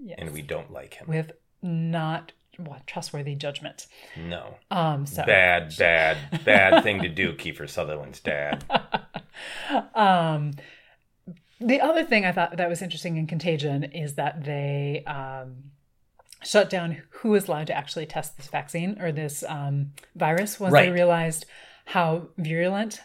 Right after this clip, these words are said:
Speaker 1: <laughs> virulent this virus was.
Speaker 2: Yeah.
Speaker 1: Uh, sorry about that. But the, uh, the person who actually found the vaccine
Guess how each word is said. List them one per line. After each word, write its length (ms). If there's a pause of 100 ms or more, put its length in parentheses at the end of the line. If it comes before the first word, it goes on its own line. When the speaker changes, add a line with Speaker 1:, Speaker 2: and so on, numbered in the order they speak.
(200)
Speaker 1:
<laughs> 260
virulent 560
this 160
virus 360
was. 340
Speaker 2:
Yeah. 360
Speaker 1:
Uh, 140
sorry 220
about 200
that. 200 (300)
But 460
the, 400
uh, 220
the 100
person 300
who 60
actually 220
found 320
the 60
vaccine 840